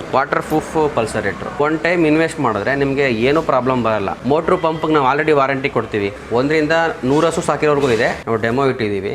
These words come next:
ಇದು ಕಂಪ್ಲೀಟ್ ಫುಡ್ ಗ್ರೇಡ್ ಮೆಟೀರಿಯಲ್ ಮಾಡಿದೀವಿ. ಇದೆಲ್ಲ ಕಂಪ್ಲೀಟ್ ಇಂಪೋರ್ಟ್ ಮೆಟೀರಿಯಲ್ ಸರ್. ಬೇರೆ ಕಡೆ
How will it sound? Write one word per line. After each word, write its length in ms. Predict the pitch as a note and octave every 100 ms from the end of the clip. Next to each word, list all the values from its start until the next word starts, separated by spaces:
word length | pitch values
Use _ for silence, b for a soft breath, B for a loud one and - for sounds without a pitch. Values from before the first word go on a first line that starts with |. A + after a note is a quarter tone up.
| D#3+
ಇದು 100 | D3+ D#3
ಕಂಪ್ಲೀಟ್ 320 | D3+ E3 F3+ -
ಫುಡ್ 140 | E3 D3
ಗ್ರೇಡ್ 160 | D#3 D3+
ಮೆಟೀರಿಯಲ್ 300 | C3 C3 B2+ A2+
ಮಾಡಿದೀವಿ. 360 | G#2 G#2 A2+ D#3+
ಇದೆಲ್ಲ 240 | D#3+ E3 G3 F3+
ಕಂಪ್ಲೀಟ್ 340 | F3+ G3 G3+ D3+
ಇಂಪೋರ್ಟ್ 320 | E3 F#3+ F#3 F3
ಮೆಟೀರಿಯಲ್ 320 | D#3+ D3+ B2 -
ಸರ್. 180 | F#2+ E3+ D3+
ಬೇರೆ 180 | D#3+ E3
ಕಡೆ 160 | E3